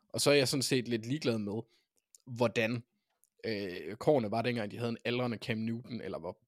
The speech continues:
pokker det var. Du bliver nødt til at have en bedre strategi, end at forvente de der pludselige, øh,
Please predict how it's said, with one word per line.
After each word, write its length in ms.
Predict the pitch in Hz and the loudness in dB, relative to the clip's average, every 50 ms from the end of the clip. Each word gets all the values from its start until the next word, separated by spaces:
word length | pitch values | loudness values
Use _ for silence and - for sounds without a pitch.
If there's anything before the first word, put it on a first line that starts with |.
| _ _ - | _ _ 2
pokker 200 | - 123 117 120 | 2 2 2 0
det 80 | 107 95 | -2 -2
var. 220 | 95 95 - _ _ _ _ _ _ _ _ _ _ _ _ _ _ _ _ | -4 -6 -8 _ _ _ _ _ _ _ _ _ _ _ _ _ _ _ _
Du 80 | - 120 | -6 -2
bliver 180 | - 135 147 139 | 4 6 6 8
nødt 380 | 135 123 120 127 160 165 - | 8 6 6 6 6 6 6
til 160 | - - - | 4 2 4
at 200 | 143 127 - - | 4 4 2 0
have 160 | - 131 135 131 | 0 -2 -2 -2
en 80 | 117 | -2
bedre 320 | - - 117 131 131 131 120 | -2 -2 0 0 2 0 0
strategi, 640 | - - - 113 107 110 - - 135 131 117 - _ - | -2 -4 -4 -4 -4 -4 -4 -2 -2 -2 -4 -6 _ -4
end 140 | 117 113 | -2 -2
at 80 | 107 101 | -2 -2
forvente 460 | - - 110 104 - 131 - - - - - | -2 -4 -4 0 0 0 0 0 -4 -8 -8
de 80 | 117 | -4
der 360 | 104 110 110 101 82 - - - _ _ _ _ - - - - - - - - _ _ - | -2 0 0 0 -2 -4 -6 -10 _ _ _ _ -20 -20 -20 -20 -20 -20 -20 -20 _ _ 2
pludselige, 800 | - - - - 147 139 - - - 113 110 104 98 104 107 - - - - | 2 2 2 0 0 0 0 0 0 -2 -2 -4 -6 -8 -10 -14 -10 -2 0
øh, 360 | 113 110 104 104 107 104 | 2 2 4 2 0 -2